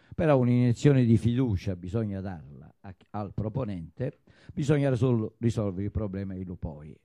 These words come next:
E adesso mettiamo st'articolo dei lupoi qua dentro, eh, cerchiamo di contemperarlo col resto e così finalmente avremo lupoi nel gruppo delle professioni, perché non è possibile che noi ci dividiamo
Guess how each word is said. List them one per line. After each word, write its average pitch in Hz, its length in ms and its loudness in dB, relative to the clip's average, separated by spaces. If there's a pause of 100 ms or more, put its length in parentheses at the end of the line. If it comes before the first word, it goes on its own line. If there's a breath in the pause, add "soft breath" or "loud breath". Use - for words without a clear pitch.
(100)
E 90 320 -12
adesso 104 520 -8
mettiamo 113 440 2
st'articolo 104 640 -2
dei 95 140 0
lupoi 98 420 2
qua 113 160 -2
dentro, 92 600 -10 (200)
eh, 78 160 -12
cerchiamo 101 600 -6
di 90 80 -12
contemperarlo 104 800 -6
col 110 180 0
resto - 480 -16 (380 soft breath)
e 117 160 -2
così 123 300 2
finalmente 120 640 -2
avremo 107 640 -2 (400 soft breath)
lupoi 156 960 8
nel 165 260 2
gruppo 143 800 2
delle 143 500 -2
professioni, 139 1080 0
perché 139 360 -16
non 156 180 -10
è 147 80 -4
possibile 123 640 -2
che 120 80 -10
noi 127 180 -12
ci 123 140 -14
dividiamo 123 640 -10